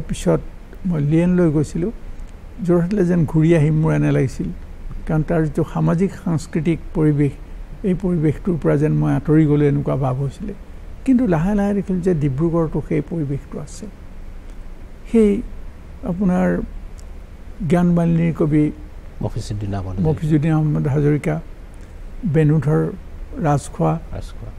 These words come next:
Speaker 1: শৈলধৰ ৰাজখোৱা, বিন-, আপোনাৰ তাত আছিলে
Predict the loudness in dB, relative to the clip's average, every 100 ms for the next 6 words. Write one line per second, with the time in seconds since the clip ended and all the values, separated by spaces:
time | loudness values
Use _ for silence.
0 | 0 4 6 6 4 4 4 2 0 -4
1 | -2 0 -2 -8 -14 -14 -14 -14 -12 -6
2 | 0 0 0 -2 -4 -4 0 4 4 4
3 | 2 -2 -10 -14 -10 -2 0 -2 -2 2
4 | 2 2